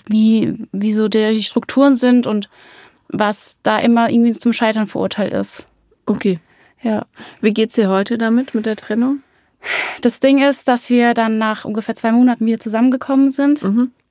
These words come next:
Speaker 1: Und, ähm, dass ich mich aber jetzt circa vor zwei Wochen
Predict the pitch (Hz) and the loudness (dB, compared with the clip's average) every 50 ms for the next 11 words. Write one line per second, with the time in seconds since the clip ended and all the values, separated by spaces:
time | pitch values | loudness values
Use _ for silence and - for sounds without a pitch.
0 | - - - - - - - - - _ _ _ - 233 233 226 233 233 233 226 | -20 -20 -20 -20 -20 -20 -20 -20 -20 _ _ _ 0 2 2 4 4 4 4 4
1 | 226 226 226 226 202 - - - 214 220 214 214 220 220 214 214 202 - _ _ | 4 2 2 0 -2 -4 -4 -4 -2 0 0 0 0 0 0 -2 -4 -6 _ _
2 | - 233 214 - 247 240 - 240 226 208 - 214 208 208 208 202 208 208 202 - | -4 -4 -2 -2 -2 -2 0 0 -2 -2 -2 -2 -2 -2 0 0 -2 -2 -4 -8
3 | - - - - _ _ _ _ _ _ _ _ _ _ _ _ - - - 226 | -14 -16 -18 -20 _ _ _ _ _ _ _ _ _ _ _ _ -12 -8 -6 -6
4 | - 214 202 - 214 202 - - - 202 196 208 214 - - 214 208 214 | -6 -6 -8 -8 -10 -10 -8 -4 -2 -2 0 0 -2 -2 -2 -4 -4 -4